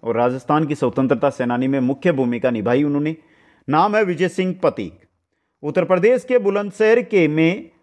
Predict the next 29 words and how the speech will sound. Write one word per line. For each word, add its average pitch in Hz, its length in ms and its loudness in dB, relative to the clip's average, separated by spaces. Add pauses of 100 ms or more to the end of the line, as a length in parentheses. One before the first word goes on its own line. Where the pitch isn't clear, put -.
(160)
गुट्ठावल 175 760 0
नामक 233 360 0
गांव 180 320 0
में 131 260 -6 (320)
अठारह 202 440 2
सौ 269 200 -4
तिहत्तर 226 420 2
ईस्वी 214 300 -6
में 202 140 -4
जन्मे 160 340 0 (420)
विजय 185 360 2
सिंह 262 300 -4
पतीक 151 440 -2 (280)
सचिंद्र 247 540 0
सान्याल 190 640 2 (340)
व 131 100 -6
रास 170 560 0
बिहारी 165 420 2
बोस 151 360 -2
से 147 220 2
संपर्क 131 520 0
में 139 160 -2
आने 123 260 0
पर 110 320 0 (260)
क्रांतिकारी 202 600 0
गतिविधियों 156 560 0
में 139 160 0
लग 104 280 0
गए 90 200 -2